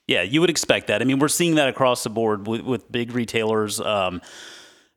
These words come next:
they, they, I mean, operating expenses have g-, gone up considerably this quarter. They're gonna go up considerably here, I think, going forward. I mean, I think we are going to see, um, the cost of, of doing business is just going to, to go up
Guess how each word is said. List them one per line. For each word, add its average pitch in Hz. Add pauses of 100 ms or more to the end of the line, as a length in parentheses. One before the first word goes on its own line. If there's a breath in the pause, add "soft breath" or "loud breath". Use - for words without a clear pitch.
(120)
they, 139
they, 139
I 143
mean, 135
operating 135
expenses 127
have 123
g-, 151
gone 139
up 139
considerably 131
this 117
quarter. 127
They're 117
gonna 135
go 120
up 123
considerably 117
here, 123
I 110
think, 120
going 117
forward. 98
I 101
mean, 113
I 110
think 131
we 123
are 127
going 117
to 110
see, 117
um, 95
the 110
cost 123
of, 104
of 123
doing 113
business 101
is 120
just 139
going 131
to, 117
to 117
go 117
up 117